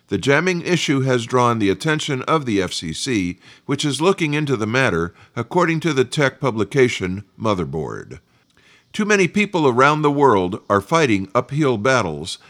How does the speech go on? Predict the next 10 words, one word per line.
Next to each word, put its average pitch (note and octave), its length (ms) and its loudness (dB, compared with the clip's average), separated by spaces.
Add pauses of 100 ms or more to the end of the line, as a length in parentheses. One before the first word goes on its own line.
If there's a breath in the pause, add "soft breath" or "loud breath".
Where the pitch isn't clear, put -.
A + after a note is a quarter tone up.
(200 soft breath)
to C#3+ 120 0
be C#3 160 2
able D#3+ 240 0
to E3 140 -4
use C#3+ 280 2
technology B2 680 -2
to A2+ 160 -2
expand A2+ 600 -2
economic G#2+ 560 -4
opportunity, G2+ 840 -2